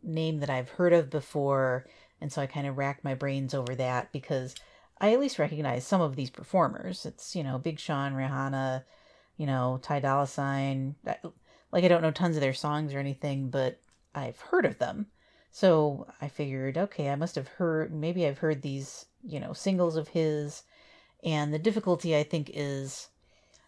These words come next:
the names that I can think of are usually other rappers, pretty much. Like, they're not, you know, producers per se. So I thought maybe he just goes by, like, his initials, D I,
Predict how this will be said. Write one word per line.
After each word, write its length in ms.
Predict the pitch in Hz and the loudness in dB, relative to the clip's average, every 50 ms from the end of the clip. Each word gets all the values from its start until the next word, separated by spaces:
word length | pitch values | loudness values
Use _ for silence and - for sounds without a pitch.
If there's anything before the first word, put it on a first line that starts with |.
| _ _ _ | _ _ _
the 160 | - - - | -8 -2 0
names 360 | 185 175 190 190 190 175 165 165 | 2 4 4 4 4 4 2 2
that 80 | 151 | 2
I 160 | 147 156 170 | 2 2 2
can 180 | 170 180 156 151 | 2 0 -2 -2
think 240 | - 165 143 135 156 | 0 -2 -2 -2 -2
of 100 | 143 - | -2 -2
are 140 | - 143 147 | 0 -2 0
usually 420 | 147 147 143 139 160 147 147 - | 0 -2 -2 -2 -2 -2 -2 -2
other 300 | - 147 143 143 135 127 | -2 -2 0 0 -2 -2
rappers, 720 | 120 123 127 127 143 - - 160 151 151 156 151 - - _ _ _ _ _ _ | -2 0 0 0 0 0 -2 -2 -2 -2 -2 -4 -8 -12 _ _ _ _ _ _
pretty 180 | - - 175 175 | -4 -2 -2 0
much. 460 | 170 170 170 165 - - - - - | 0 -2 -2 -2 -4 -6 -10 -10 -8
Like, 140 | 135 135 - | -8 -6 -4
they're 100 | 156 139 | -4 -4
not, 320 | 131 135 127 127 - - - _ _ _ _ - | -4 -2 -2 -4 -4 -6 -8 _ _ _ _ -12
you 140 | - 165 170 | -10 -8 -8
know, 140 | - - - | -8 -8 -8
producers 640 | - - 165 139 151 139 131 - - - - - | -4 -4 -2 -2 -2 -4 -4 -6 -6 -6 -6 -6
per 180 | - - 147 - | -8 -6 -8 -8
se. 440 | - - - - - - - - _ _ _ _ - - - - _ _ | -6 -6 -6 -6 -6 -6 -8 -10 _ _ _ _ -20 -20 -20 -20 _ _
So 160 | - 240 247 | 2 6 6
I 80 | 247 | 6
thought 180 | 247 247 233 - | 8 6 4 4
maybe 360 | 185 202 220 202 208 190 196 | 4 4 4 4 4 2 2
he 160 | 185 196 175 | 2 0 0
just 240 | 156 165 160 - - | 0 -2 -4 -2 2
goes 260 | 165 160 156 156 151 | 2 4 4 2 0
by, 320 | - 151 147 143 143 143 143 | 0 0 0 0 0 0 0
like, 240 | 135 139 139 151 - | 0 -2 -2 -2 -4
his 220 | - 170 147 135 | -4 -4 -4 -2
initials, 560 | 143 135 135 139 - - - - - 165 151 | -2 -2 -2 -4 -4 -6 -8 -6 -6 -6 -8
D 260 | - - 160 147 135 | -6 -4 -2 0 0
I, 380 | - - - - - 202 208 | 0 0 0 0 -2 -2 -6